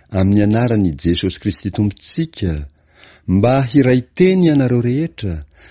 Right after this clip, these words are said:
ka tsy hisy fisarahana eo aminareo, fa mba ho tafakambana tsara ianareo, hiray saina sy hevitra. Fa efa voalaza ny avy amin'ny ankohonan'ny Kloa tamiko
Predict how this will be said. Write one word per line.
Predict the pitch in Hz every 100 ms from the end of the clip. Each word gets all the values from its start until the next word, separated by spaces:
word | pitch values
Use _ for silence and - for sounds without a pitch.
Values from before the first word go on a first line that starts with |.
| _ -
ka | 135
tsy | - 120
hisy | -
fisarahana | - - 107 123 151 160 135
eo | 92
aminareo, | 85 82 82 120 147 90 - _ _ _ - _
fa | 135
mba | 117
ho | 110
tafakambana | 120 123 120 - 113 98 98
tsara | - 160 170
ianareo, | 175 170 165 175 92 - _ _ _ -
hiray | 120 107
saina | 98 - 139 135 139 135
sy | - 85 80
hevitra. | 73 - - - 73 69 - _ _ _ _ _ _ _
Fa | _ - 156 151 147
efa | 139 123
voalaza | 101 113 127 113 113
ny | 104
avy | 98
amin'ny | 104 110 107
ankohonan'ny | 101 113 110 110 104
Kloa | - 107 113 113
tamiko | - 156 175 165 127 175